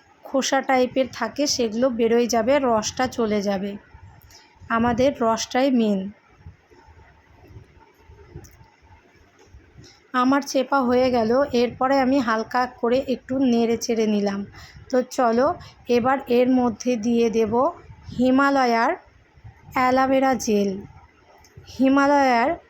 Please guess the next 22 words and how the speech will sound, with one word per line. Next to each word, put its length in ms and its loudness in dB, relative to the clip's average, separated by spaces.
অ্যালোভে-, 580 2
অ্যালোভেরা 520 2
জেলটা 640 0
ভীষণ 640 0
ভালো, 600 2
মানে 300 0
এরূপ, 260 0
মানে 260 4
ভীষণই 600 0
ভালো 340 2
বলা 480 0
যাবে 280 2
না, 180 0
মানে 300 2
স্কিনের 500 0
জন্য 420 2
যেমন 340 2
ভালো, 380 2
তেমনি 580 2
চুলের 400 2
জন্য 360 0
ভালো। 400 -4